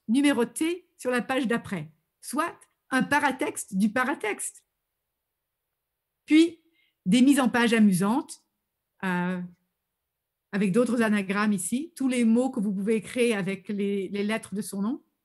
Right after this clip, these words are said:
Ensuite vient un long poème de six pages, puis une table des matières de huit pages,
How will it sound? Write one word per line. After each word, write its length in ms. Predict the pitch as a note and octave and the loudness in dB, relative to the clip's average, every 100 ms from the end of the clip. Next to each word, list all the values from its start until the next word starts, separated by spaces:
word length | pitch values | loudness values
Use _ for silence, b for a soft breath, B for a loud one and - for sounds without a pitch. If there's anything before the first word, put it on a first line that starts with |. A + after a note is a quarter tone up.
| _ _ _ _ _ _ _ _ _ _ _ _ _ _ _ _ _ - | _ _ _ _ _ _ _ _ _ _ _ _ _ _ _ _ _ -2
Ensuite 480 | C#4 D4 C4 B3 F#3+ | 0 0 0 0 2
vient 420 | F3+ A3+ G3 - _ _ | 0 0 -2 -8 _ _
un 120 | C#4 D4 | 0 2
long 220 | D4 C4 | 4 2
poème 460 | C4+ B3 B3 A#3 | 2 2 2 0
de 100 | G3 | -2
six 180 | F#3 G3+ | -6 -8
pages, 480 | F3+ A3+ E4 G4 G4 - _ _ _ _ _ _ _ _ _ _ _ | -6 -6 -6 -8 -16 -20 _ _ _ _ _ _ _ _ _ _ _
puis 400 | D4 C#4 B3 - _ _ _ | 0 0 0 -8 _ _ _
une 220 | D4 D4+ D4 | 2 2 4
table 240 | C#4+ A#3 | 2 2
des 120 | B3+ | 4
matières 540 | B3 A#3+ - A#3+ A3 G3 | 2 2 0 0 0 -2
de 80 | |
huit 200 | G3+ G#3+ | -2 -2
pages, 540 | G#3+ C4+ E4 F#4 F4+ | -4 -6 -6 -10 -14